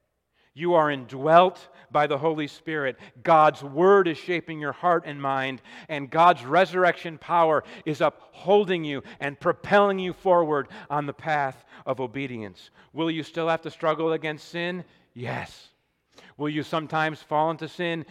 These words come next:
Yes. First John one nine makes that clear. But you will also make real progress and manifest the new life that is in you, the new life that was secured for you when Jesus died for your sins,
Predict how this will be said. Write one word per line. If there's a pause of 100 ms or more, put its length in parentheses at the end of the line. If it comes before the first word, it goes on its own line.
(120)
Yes. (240)
First
John
one
nine (220)
makes
that
clear. (180)
But
you
will
also
make (120)
real
progress (560)
and
manifest (220)
the
new
life (300)
that
is
in
you,
the
new
life
that
was
secured (400)
for
you (320)
when
Jesus
died
for
your
sins,